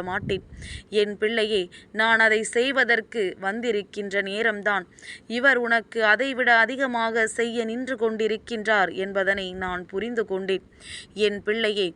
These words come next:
மனதளவில் உனக்குள் இருக்கின்ற எண்ணங்கள் எதுவாக இருந்தாலும் அதையெல்லாம் நீ நிறுத்திவிட்டு இனிமேல் நடக்கப் போகின்ற ஒவ்வொரு விஷயங்களும் உனக்கு நன்மையாகத்தான் நடக்கும் என்பதனை நீ புரிந்து கொண்டால் போதும்.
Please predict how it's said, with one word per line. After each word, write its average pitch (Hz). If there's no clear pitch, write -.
மனதளவில் 196
உனக்குள் 247
இருக்கின்ற 233
எண்ணங்கள் 214
எதுவாக 208
இருந்தாலும் 202
அதையெல்லாம் 214
நீ 202
நிறுத்திவிட்டு 202
இனிமேல் 233
நடக்கப் 240
போகின்ற 247
ஒவ்வொரு 254
விஷயங்களும் 233
உனக்கு 240
நன்மையாகத்தான் 220
நடக்கும் 220
என்பதனை 202
நீ 185
புரிந்து 220
கொண்டால் 196
போதும். 190